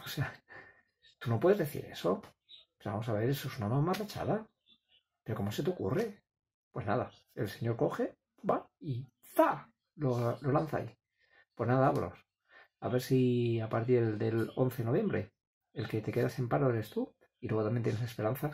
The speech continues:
de encontrar trabajo en vaya usted a saber qué cosa. Porque mira que es usted torpe, torpe, torpe, torpe, torpe, torpe.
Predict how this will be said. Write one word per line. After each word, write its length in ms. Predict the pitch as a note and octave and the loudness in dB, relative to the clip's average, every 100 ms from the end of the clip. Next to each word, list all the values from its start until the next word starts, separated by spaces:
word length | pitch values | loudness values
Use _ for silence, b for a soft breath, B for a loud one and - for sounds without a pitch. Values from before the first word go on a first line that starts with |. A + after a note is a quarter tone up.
| B B B - - | B B B -12 -6
de 80 | |
encontrar 360 | A2 G#2 G2+ A#2 | 0 2 2 0
trabajo 580 | A2+ G#2+ B2+ D3+ D3+ - - | 2 2 2 0 0 -4 -4
en 140 | A2+ | 0
vaya 180 | A#2 A2 | 2 2
usted 180 | - A2 | -2 -4
a 40 | |
saber 240 | A2 A#2 | -2 -2
qué 120 | - A#2 | -2 -4
cosa. 380 | G2+ - - - - | -4 -10 -16 -14 -2
Porque 600 | - - G#2 F2 F2+ - _ | -2 -2 -4 -4 -6 -12 _
mira 160 | D3+ A#2+ | -2 0
que 80 | A#2+ | 0
es 60 | |
usted 240 | - B2 A#2 | -2 -6 2
torpe, 500 | A#2 C#3 C#3 C#3 G#2+ | 4 4 2 0 -2
torpe, 340 | G#2 G#2 G#2 | 0 -2 -4
torpe, 280 | G2 G2 - | -6 -6 -6
torpe, 240 | - - | -10 -10
torpe, 260 | - - - | -12 -16 -16
torpe. 380 | - - - | -20 -20 -20